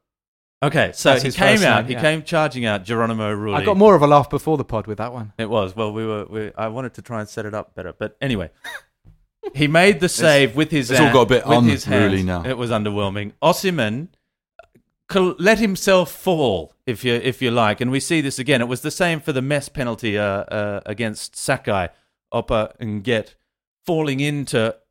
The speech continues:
Speaker 1: Hiroki Sakai, who tried to get out of the way and should never have been given as a penalty either. Both went to the, the V A R, and both, the V A R said, "Look, referee, you made the call, let's stick with it." Neither were
Speaker 2: Rulli got,
Speaker 1: penalties.
Speaker 2: Rulli got the
Speaker 1: For,
Speaker 2: ball, didn't he?
Speaker 1: for Rulli, he got the ball, and yes,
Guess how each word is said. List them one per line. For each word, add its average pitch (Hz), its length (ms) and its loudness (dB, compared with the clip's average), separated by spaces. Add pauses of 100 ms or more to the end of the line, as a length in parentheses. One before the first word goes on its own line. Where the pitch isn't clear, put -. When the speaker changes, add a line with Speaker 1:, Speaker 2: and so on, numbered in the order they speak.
(140)
Speaker 1:
Hiroki 123 400 -2
Sakai, 120 520 0
who 117 60 -2
tried 160 360 0
to 123 40 -12
get 120 140 -2
out 117 140 0
of 101 100 -8
the 107 80 -2
way 101 360 -2 (240)
and 120 140 -6
should 175 140 -6
never 202 240 2
have 127 140 0
been 113 140 -2
given 117 220 -2
as 104 120 -4
a 104 40 -14
penalty 117 380 -4
either. 123 260 0
Both 190 400 0
went 143 220 -6
to 117 160 -4
the, 110 240 -2
the 113 140 -12
V 127 160 0
A 117 120 2
R, 110 220 0
and 123 180 -8
both, 156 380 2 (460)
the 135 80 -6
V 170 160 0
A 160 120 0
R 139 200 2
said, 127 280 -2
"Look, 165 280 -2
referee, 139 400 -2
you 139 240 -4
made 127 260 -2
the 110 60 -10
call, 147 420 -2 (260)
let's 156 240 -2
stick - 280 -6
with 202 160 -2
it." 101 160 -2 (160)
Neither 160 640 2 (140)
were 143 160 2
Speaker 2:
Rulli 165 60 2
got, 151 40 4
Speaker 1:
penalties. 202 340 2
Speaker 2:
Rulli 175 160 2
got 131 140 -4
the 113 80 -10
Speaker 1:
For, 214 80 6
Speaker 2:
ball, 135 180 2
didn't 107 220 -8
he? 98 80 -14
Speaker 1:
for 208 140 2
Rulli, 208 440 0
he 160 100 -4
got 175 220 4
the 175 60 -2
ball, 151 340 4
and 165 180 -2
yes, 233 360 0